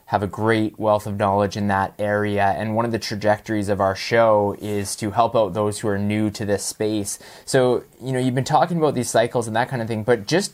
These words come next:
for somebody who's brand new, who's not clear where we are right now, I mean, there's a lot of hype in the space about it being a bull run, but what do you see that being, in your opinion?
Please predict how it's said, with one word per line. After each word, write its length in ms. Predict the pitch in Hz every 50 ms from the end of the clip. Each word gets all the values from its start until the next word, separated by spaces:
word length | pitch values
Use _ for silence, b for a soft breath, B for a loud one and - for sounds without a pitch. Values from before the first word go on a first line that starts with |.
| _ -
for 180 | - - 147 127
somebody 320 | - 147 143 175 185 185
who's 160 | 147 151 120
brand 500 | - - 113 117 113 117 123 135 127 113
new, 260 | 113 117 123 120 113 104
who's 220 | - 120 110 -
not 300 | 117 117 123 139 135 -
clear 320 | - - 127 127 123 117
where 300 | 110 107 107 110 113 123
we 160 | 117 113 110 107
are 240 | 104 107 113 110
right 280 | 104 104 104 104 101 -
now, 480 | 104 101 98 98 107 127 151 170 170 170 B B B B
I 140 | B 117 127
mean, 400 | 127 127 127 127 123 123 113 - _ _ _ _ _ _ _ _ _ _ _ _ _ _ -
there's 200 | 127 120 110 117
a 40 |
lot 180 | 113 117 120 117
of 140 | 117 107 104
hype 300 | - - 117 117 107 -
in 80 | 113
the 60 | 113 107
space 300 | - - 117 113 107 -
about 320 | 110 117 110 110 104 -
it 200 | 80 113 104 -
being 200 | 113 110 113 110
a 60 | 104
bull 320 | 95 - 107 113 123 131 120
run, 220 | 110 101 101 101
but 160 | 101 101 90
what 140 | 120 135 156
do 40 | 185
you 120 | 202 180
see 260 | 139 - - 139 143
that 380 | 139 135 120 117 107 - 120 -
being, 260 | 113 113 113 113 110
in 300 | 107 107 - - 123 123
your 200 | 120 123 143 147
opinion? 680 | 143 147 143 - 143 143 143 113 101 98 101 101 104 101